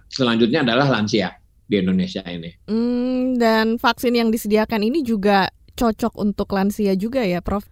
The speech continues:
Speaker 1: Oh iya, di Cina itu, eh, Sinovac ini udah diberikan juga kepada orang-orang udah, eh, lansia, udah selesai fase tiganya.
Speaker 2: Ya, dan juga ini banyak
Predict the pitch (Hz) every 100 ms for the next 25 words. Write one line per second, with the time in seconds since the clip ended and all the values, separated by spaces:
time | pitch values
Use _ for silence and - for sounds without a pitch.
0 | _ 170 196 151 - 135 139 147 190 202
1 | 139 135 208 180 - - - 139 139 147
2 | 147 135 147 139 185 196 127 123 117 117
3 | 127 120 110 117 107 107 107 104 104 104
4 | 101 104 101 101 98 98 - 101 101 95
5 | 104 104 127 107 95 - 104 101 101 127
6 | 107 104 - 98 92 92 185 185 - 202
7 | 214 190 240 240 240 233 226 330 - -
8 | - 269 320 247 233 262